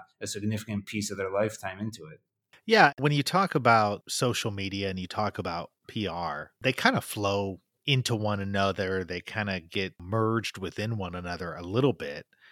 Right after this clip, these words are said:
Speaker 2: When you guys work on P R, you know, the public relations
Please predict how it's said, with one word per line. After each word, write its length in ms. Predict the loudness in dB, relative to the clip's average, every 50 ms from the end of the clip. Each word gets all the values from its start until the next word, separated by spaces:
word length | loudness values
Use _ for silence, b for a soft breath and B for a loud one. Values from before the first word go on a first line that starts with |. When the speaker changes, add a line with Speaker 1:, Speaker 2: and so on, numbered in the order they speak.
| b b b
Speaker 2:
When 240 | 4 6 6 6 8
you 200 | 8 10 10 10
guys 380 | 10 8 8 8 8 6 4 2
work 320 | 2 2 2 2 0 -2
on 240 | -4 -4 -4 -6 -8 -12
P 240 | -6 -2 0 0 0
R, 440 | 0 0 -2 -2 -4 -6 -8 -10 -14 -12 -10
you 140 | -8 -6
know, 80 | -6 -6
the 140 | -8 -10 -12
public 480 | -6 -2 -2 0 0 -2 -6 -4 -6
relations 840 | -6 -6 -4 -4 -6 -4 -2 -4 -4 -4 -6 -10 -8 -8 -8 -8